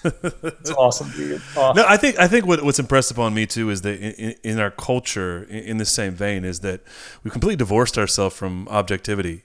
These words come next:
Speaker 2: And, and it becomes more and more apparent all the time that we, we, we are so rel-, relativistic as a society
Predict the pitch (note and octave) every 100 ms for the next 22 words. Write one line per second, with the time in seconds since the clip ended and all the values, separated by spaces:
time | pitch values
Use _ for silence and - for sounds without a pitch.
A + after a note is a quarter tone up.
0 | _ - G#2 G#2+ G2 G2+ G#2+ F#2+ - A#2
1 | D3+ C3+ B2+ C3+ A#2+ A2 G2+ F#2+ A2 -
2 | A2+ G#2 G2 F2 _ _ _ _ - G#2+
3 | F#2+ G#2 F#2+ F#2 G2 F#2+ F#2+ - A2+ C3+
4 | C3+ C3+ C3+ B2+ - - D3 B2+ B2 B2
5 | A#2+ A2+ - - - - A2 A#2 A#2+ -
6 | F#2+ G#2+ - G2 E2+ - - _ G#2+ F#2+
7 | G2+ - G2+ - G2 G#2 G2+ F2 E2+